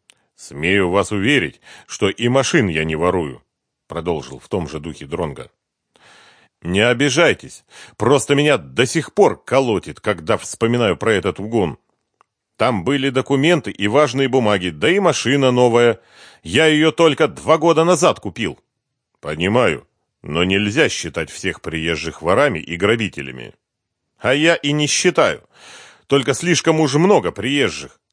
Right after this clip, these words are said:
Надо с этим как-то поаккуратней, чтобы они нам не гадили». «Вы же наверняка знаете, что больше половины всех преступлений совершаются приезжими.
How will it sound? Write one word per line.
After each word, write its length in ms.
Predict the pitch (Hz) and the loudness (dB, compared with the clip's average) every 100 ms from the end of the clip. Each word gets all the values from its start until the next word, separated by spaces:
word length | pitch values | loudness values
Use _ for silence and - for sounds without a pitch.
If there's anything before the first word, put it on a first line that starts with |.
| - | -6
Надо 340 | 98 139 131 | 0 2 2
с 120 | - | 0
этим 280 | 143 123 127 | -2 0 -4
как-то 320 | 151 127 - | -2 -2 -2
поаккуратней, 760 | 120 139 131 160 190 156 82 69 | 2 2 2 2 2 2 -2 -12
чтобы 360 | - 123 110 120 | -6 -2 0 2
они 160 | 123 | 2
нам 160 | 110 104 | 0 0
не 120 | 151 | 0
гадили». 500 | 156 127 76 67 55 _ _ _ _ _ _ _ _ _ | 2 2 -2 -12 -18 _ _ _ _ _ _ _ _ _
«Вы 280 | 120 80 139 | -12 -4 -2
же 140 | 143 | 2
наверняка 640 | 143 143 151 147 156 226 | 2 4 2 2 2 2
знаете, 400 | 127 113 117 92 | 4 2 2 0
что 200 | 101 - | -4 -4
больше 340 | 113 123 104 113 | 0 0 0 0
половины 480 | 120 120 120 110 98 | 2 2 2 0 -2
всех 300 | - 135 - | -2 -2 0
преступлений 800 | 117 - 127 160 202 113 - _ - - - - | -4 -2 -2 2 2 2 -4 _ -20 -20 -20 -14
совершаются 800 | - 135 143 123 160 143 110 117 | -2 2 2 2 4 4 2 -2
приезжими. 800 | 135 143 151 110 78 73 67 | -2 0 2 0 -2 -10 -12